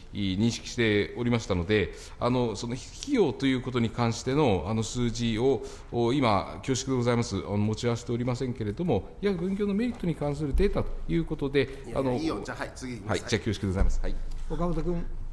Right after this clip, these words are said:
Speaker 2: あの、昨日ちゃんと言ったんです。コストベネフィットをあの、比較しますよと。ベネフィットも聞くけど、まずコストですよと。これだけコストがかかって、どういうベネフィットが得られたのか。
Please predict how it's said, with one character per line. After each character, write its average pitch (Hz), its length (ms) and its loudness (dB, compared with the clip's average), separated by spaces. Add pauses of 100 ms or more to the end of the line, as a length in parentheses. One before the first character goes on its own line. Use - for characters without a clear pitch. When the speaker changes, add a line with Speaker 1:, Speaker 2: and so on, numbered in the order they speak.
Speaker 2:
あ 117 160 2
の、 110 120 0
昨 135 160 4
日 139 60 4
ち - 80 0
ゃ 143 80 6
ん 156 40 0
と 160 60 4
言 123 60 6
っ - 20 -6
た 185 80 4
ん 160 40 4
で 135 40 4
す。 - 80 -4
コ 180 140 4
ス - 80 -4
ト 214 100 6
ベ 214 120 6
ネ 196 100 4
フ 156 60 2
ィ 139 60 6
ッ - 20 -
ト 202 240 4
を 107 420 0 (300)
あ 123 140 4
の、 104 420 2
比 - 100 -12
較 160 180 4
し 190 120 2
ま 190 100 6
す - 80 -2
よ 117 80 4
と。 - 160 -8 (320)
ベ 180 100 6
ネ 208 120 6
フ 160 60 0
ィ 151 40 -8
ッ - 20 -8
ト 151 80 4
も 131 80 4
聞 - 40 -4
く - 60 -6
け 123 80 2
ど、 113 60 2
ま 180 140 6
ず 131 80 -4
コ 208 160 4
ス - 80 -2
ト 139 100 2
で 104 80 -2
す 92 60 -4
よ 78 100 -8
と。 - 80 -16 (100)
こ 135 80 2
れ 160 60 4
だ 185 120 4
け 180 60 -6
コ 214 120 4
ス - 60 -2
ト 170 80 0
が 107 100 2
か - 80 -10
か 107 100 2
っ - 140 -4
て、 127 200 2 (400)
ど 185 120 6
う 214 60 4
い 190 80 4
う 160 40 4
ベ 170 100 4
ネ 160 80 6
フ 143 80 0
ィ 131 40 -6
ッ - 20 -8
ト 117 120 2
が 107 60 4
得 120 80 6
ら 170 60 6
れ 160 80 4
た 131 80 0
の 107 100 2
か。 - 280 0